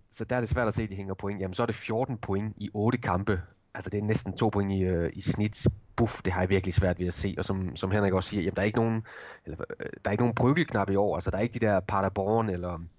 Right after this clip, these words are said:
eller Ingolstadt, eller Darmstadt, eller, eller hvem der nu har været de sidste par år, som man kan hænge sin hat på. Altså, øh, selv Köln kommer jo også lige pludselig, øh, bagfra.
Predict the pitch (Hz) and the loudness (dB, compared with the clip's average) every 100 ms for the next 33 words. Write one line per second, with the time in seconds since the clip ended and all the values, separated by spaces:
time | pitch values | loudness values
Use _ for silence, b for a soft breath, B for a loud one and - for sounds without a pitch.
0 | _ _ _ - 104 - 104 110 - 92 | _ _ _ -12 -10 -6 -2 -2 -2 -4
1 | 92 82 87 98 110 104 - 90 87 85 | -4 -8 -6 -4 -2 -4 -6 -6 -6 -8
2 | 85 58 64 69 82 80 78 - 104 95 | -6 -6 -8 -12 -10 -12 -10 -6 -2 0
3 | 98 95 98 107 - 104 - 101 87 92 | 2 2 4 2 0 -2 0 0 0 -2
4 | 90 90 104 117 101 95 107 104 90 90 | -4 -2 -2 0 0 0 0 0 0 0
5 | 90 - B B B B 90 85 80 - | -4 -8 B B B B 0 2 2 0
6 | 120 - 120 104 98 87 85 120 123 101 | -2 2 2 2 0 -2 0 0 -2 -8
7 | 98 90 90 82 82 85 - 95 71 92 | -8 -6 -4 -2 -2 -4 -2 -4 -2 -4